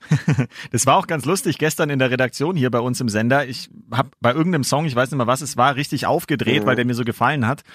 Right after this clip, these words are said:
Speaker 1: Und
Speaker 2: Ja.
Speaker 1: dann war unser neunzehnjähriger Volontär irgendwie mir gegenüber gesessen und der hat dann gesagt, "Mei, wie das jetzt wär mit so einem Drink in der Hand und ich würd jetzt grad irgendwo tanzend im Club stehen." Also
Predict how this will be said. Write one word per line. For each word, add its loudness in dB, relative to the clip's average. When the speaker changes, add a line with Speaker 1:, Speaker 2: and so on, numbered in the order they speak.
Speaker 1:
Und 2
Speaker 2:
Ja. 0
Speaker 1:
dann 2
war 4
unser 2
neunzehnjähriger 0
Volontär 0
irgendwie -2
mir 2
gegenüber 0
gesessen -4
und -2
der 2
hat -4
dann -2
gesagt, -2
"Mei, 2
wie 0
das 0
jetzt -2
wär 4
mit -2
so -2
einem 0
Drink 0
in 0
der 2
Hand 0
und 0
ich -2
würd 0
jetzt -8
grad 0
irgendwo 2
tanzend -2
im 0
Club 0
stehen." 2
Also 0